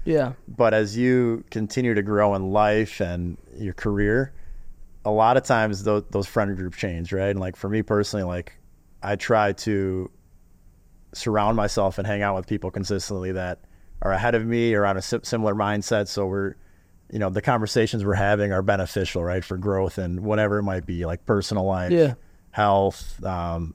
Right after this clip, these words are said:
Speaker 2: health, wealth, happiness, right? Like, a lot, a lot of those conversations with the group I'm hanging out with now, that's, like, our goals, right? A lot, where a lot of
Speaker 1: Yeah.
Speaker 2: conversations head.
Speaker 1: Yeah, there's no doubt about it, right? I, I truly believe in that. You're the sum of the five, you know, people that you associate with most.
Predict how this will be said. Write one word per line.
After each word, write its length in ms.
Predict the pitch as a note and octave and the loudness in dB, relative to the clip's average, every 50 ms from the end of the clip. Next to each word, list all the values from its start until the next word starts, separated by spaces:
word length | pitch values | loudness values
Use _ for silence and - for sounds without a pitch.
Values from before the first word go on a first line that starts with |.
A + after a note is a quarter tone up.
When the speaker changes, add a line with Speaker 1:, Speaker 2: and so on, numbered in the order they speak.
| - _ - | -16 _ -4
Speaker 2:
health, 240 | - A2+ G2 F2+ - | 0 0 0 0 0
wealth, 180 | G#2+ F#2+ F#2 | 0 0 0
happiness, 440 | G2+ F#2+ F#2 F2+ F#2 E2 D#2+ E2 - | 0 0 -2 -2 -4 -6 -6 -6 -6
right? 160 | F#2 F2+ F#2+ | -4 -4 -4
Like, 200 | F2 E2+ F#2 F#2 | -4 -4 -4 -4
a 40 | G2+ | -2
lot, 260 | G2 F#2 G#2 G2+ F#2 | 0 0 2 0 2
a 20 | F#2+ | 2
lot 160 | G#2 G2+ G2+ | 2 2 2
of 60 | G2 | 0
those 100 | F#2+ - | 0 -2
conversations 560 | - A2 G2 F#2 F#2 - - F#2+ G2 - G2 | -2 -2 -2 -2 -4 -4 -4 -4 -4 -4 -4
with 80 | F2+ E2+ | -6 -4
the 60 | F#2+ | -4
group 160 | F#2 F#2+ F#2 | -4 -4 -4
I'm 40 | F2 | -2
hanging 200 | F#2+ F#2 F2+ F2+ | -2 -2 -2 -2
out 160 | F2 F2+ F2 | -2 -2 -2
with 100 | F2+ F2+ | -4 -4
now, 160 | F#2+ F2+ E2+ | -4 -4 -2
that's, 240 | F2 F#2 F2+ F2+ - | -2 -2 -2 -4 -4
like, 240 | F#2 E2+ F2 - - - _ _ _ _ _ - - - - | -4 -6 -6 -8 -12 -20 _ _ _ _ _ -20 -20 -10 -6
our 80 | - | -4
goals, 400 | F#2+ F#2+ G#2 G2+ G2+ F2+ F2 E2 | 0 2 2 4 4 2 0 -2
right? 140 | F2 F2+ F#2 | -2 -2 -2
A 80 | F2+ F#2 | 0 0
lot, 200 | F2+ F2+ F2 F#2 G#2 | -2 -2 -4 -4 -4
where 120 | G2 F#2+ F2+ | -4 -4 -2
a 40 | |
lot 100 | F2+ G#3 | 2 4
of 40 | G3 | 6
Speaker 1:
Yeah. 140 | G3 F3 C3+ | 6 6 4
Speaker 2:
conversations 480 | G2+ F2 F2 - - A#2 - - E2+ - | 2 -2 -6 -6 -6 -8 -8 -8 -8 -8
head. 240 | F#2+ F2+ D#2+ E2+ - - _ - - - - - - _ - - - _ - - - - - - - | -8 -8 -8 -12 -14 -18 _ -18 -16 -16 -16 -16 -20 _ -20 -20 -20 _ -20 -20 -20 -20 -20 -8 -2
Speaker 1:
Yeah, 260 | - D#3+ F3 G#3 F#3+ | 2 4 6 6 6
there's 280 | D3+ D3 D#3+ D#3 C#3 D3+ | 6 4 4 2 2 2
no 160 | E3 E3+ F3 | 2 2 4
doubt 220 | E3 D#3+ E3 E3+ E3 | 4 4 4 6 4
about 360 | D3 D3 D3+ D#3 D#3 D3 C3+ | 4 4 4 4 4 2 2
it, 100 | C3+ B2 - | -2 -2 -2
right? 380 | C3 C3 C3 C3 C#3 - - | 0 0 0 0 -2 -2 -2
I, 460 | - C3+ C#3 C#3+ D3 - - C3+ C#3+ | -2 -2 0 0 0 0 0 0 0
I 40 | D3 C#3 | 0 -2
truly 360 | - - - E3+ D#3+ D#3 D3 | -4 -4 -2 0 2 2 2
believe 280 | C#3+ C#3+ C#3+ C#3+ C#3 | 2 2 0 2 2
in 80 | C#3 C3+ | 0 0
that. 320 | C3+ C3 C3+ C3+ C#3 - | 0 0 0 -2 -2 -4
You're 160 | - C#3+ C#3+ C#3 | -2 -2 0 0
the 100 | C#3 B2+ | 0 -2
sum 260 | - - D3+ C#3+ C#3 | -2 -2 -2 0 0
of 40 | C#3 | 0
the 80 | C3+ B2 | 0 -2
five, 420 | - - C#3+ C3+ C3+ B2+ - - - - - - | 0 0 2 2 0 -2 -4 -12 -18 -18 -20 -12
you 140 | - - C#3 | -6 -4 -4
know, 120 | C3+ C3 A#2+ | -2 -4 -4
people 300 | - C#3+ C#3+ C3+ C3+ C3 | -2 -2 -2 -2 0 0
that 120 | C3+ C3+ | 0 0
you 140 | C3+ C3 C3 | 0 0 -2
associate 580 | B2 - - - C#3+ C3 - - C#3+ C3 B2+ - | -4 -2 -2 -2 -2 -2 -2 -2 -2 -2 -2 0
with 240 | C3+ C3+ B2 - - | -2 -2 -2 -2 -2
most. 520 | C3 C3 C3 C3+ D3 D3 - - - - | -2 0 2 0 0 0 -2 -4 -8 -10